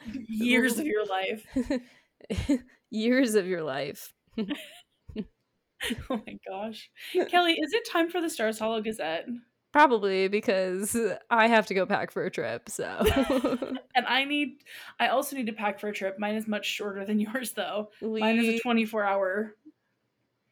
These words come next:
Speaker 2: turnaround. <laughs>
Speaker 1: So lucky. I'm gonna spend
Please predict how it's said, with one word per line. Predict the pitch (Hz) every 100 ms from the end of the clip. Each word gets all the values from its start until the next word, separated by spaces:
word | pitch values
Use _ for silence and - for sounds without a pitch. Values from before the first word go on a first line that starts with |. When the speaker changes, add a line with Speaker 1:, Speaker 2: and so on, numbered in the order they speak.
| _ _ _ _ _ _ _ _ -
Speaker 2:
turnaround. | 190 - 214 196 202 196 214 - -
<laughs> | 370 - - - - _ 494 - - - - _ - _ _ _ _ - - _ _ -
Speaker 1:
So | - 240
lucky. | 233 202 - - 247 254 _ -
I'm | 294 277 269
gonna | 262 226 247
spend | - 226 226 247